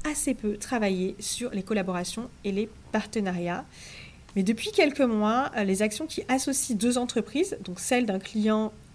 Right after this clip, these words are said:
et une autre entreprise, ou My Marketing Experience avec une autre entreprise, eh bien, on a développé ce type d'action. Par exemple, euh, lorsque c'est, lorsqu'on a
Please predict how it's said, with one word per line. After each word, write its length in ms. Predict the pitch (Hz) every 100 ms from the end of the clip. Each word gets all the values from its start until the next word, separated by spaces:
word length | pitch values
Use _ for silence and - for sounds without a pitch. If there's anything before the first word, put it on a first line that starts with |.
| - -
et 100 | 202
une 160 | 185 190
autre 180 | 190
entreprise, 460 | 190 202 190 214 208 -
ou 100 | 302
My 140 | 254
Marketing 480 | 214 214 202 - 202 185
Experience 540 | 202 202 - 202 190 - - - -
avec 300 | 185 208 202
une 80 | 202
autre 160 | -
entreprise, 480 | 254 202 - 277 339 - - - -
eh 100 | 190
bien, 240 | 262 349
on 160 | 214 208
a 180 | 247 311 202 170 180
développé 640 | 302 294 269 247 233 294 -
ce 160 | -
type 360 | 208 - - 196
d'action. 360 | 214 208 - -
Par 180 | 233 240
exemple, 460 | 196 196 196 311 233 - - - -
euh, 320 | 180 175 175
lorsque 240 | 180 202
c'est, 280 | 180 190 - 185
lorsqu'on 520 | 180 - 190 175 170
a 340 | 165 165 -